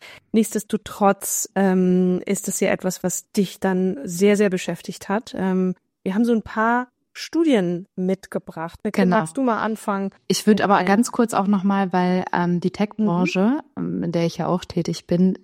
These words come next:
Speaker 2: tatsächlich, ähm, frauenfreundlicher ist als manch andere Branchen, die halt einen ins Büro zitieren. Und ich glaube, Steffi, da kann ich für dich wahrscheinlich auch mitsprechen. Wir haben halt das große Glück,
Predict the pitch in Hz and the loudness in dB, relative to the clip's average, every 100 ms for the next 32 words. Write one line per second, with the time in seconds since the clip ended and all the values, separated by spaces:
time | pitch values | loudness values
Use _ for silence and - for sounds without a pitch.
0 | - - 185 180 - 190 180 - 175 175 | -8 -2 0 0 2 2 2 -2 -2 -2
1 | 170 170 170 170 _ _ _ - 170 214 | -2 0 -2 -4 _ _ _ -2 2 2
2 | 269 - 196 185 190 190 185 165 185 - | 2 0 0 2 0 -2 -4 -2 -4 -4
3 | 170 175 170 - - 269 233 156 135 151 | -4 -2 -2 -2 0 0 0 -2 0 0
4 | 151 156 185 254 - - - - 175 165 | 0 0 -2 -2 -8 -20 -18 -4 0 0
5 | 170 - 165 170 170 165 156 - 151 196 | 0 0 0 0 0 -2 -4 -4 0 0
6 | 226 - - - 202 208 202 202 202 - | 0 0 -2 0 2 4 2 2 0 -2
7 | 165 165 - - 165 165 170 170 165 180 | -4 -4 -6 -4 -2 0 2 2 0 -4
8 | 165 160 170 160 - 156 165 - 160 160 | -4 -4 -4 -6 -6 -6 -6 -10 -8 -8
9 | - 170 175 - 175 165 165 - - - | -6 -2 -4 -2 -4 -2 -4 -6 -20 -20
10 | _ 170 170 180 170 175 165 - 165 175 | _ 0 4 4 4 2 0 -4 -2 -2
11 | 175 165 165 | -2 -2 -2